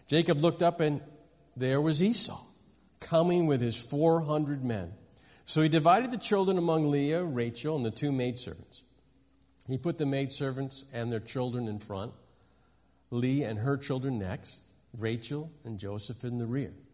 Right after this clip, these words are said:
And he himself went out ahead, and he bowed down to the ground seven times as he approached his brother.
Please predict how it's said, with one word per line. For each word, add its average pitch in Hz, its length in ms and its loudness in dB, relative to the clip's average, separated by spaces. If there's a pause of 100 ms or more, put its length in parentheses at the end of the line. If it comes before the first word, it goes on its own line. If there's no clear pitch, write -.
(800)
And 131 120 0
he 220 120 6
himself 185 480 4
went 147 140 -4
out 156 160 -2
ahead, 131 320 -2
and 120 100 -2
he 117 60 -2
bowed 143 420 -2
down 143 340 -2
to 143 100 -8
the 143 80 -4
ground 113 320 -4
seven 151 480 0
times 104 420 -6
as 95 160 -8
he 113 140 -6
approached 107 420 -6
his 107 120 -10
brother. 113 340 -14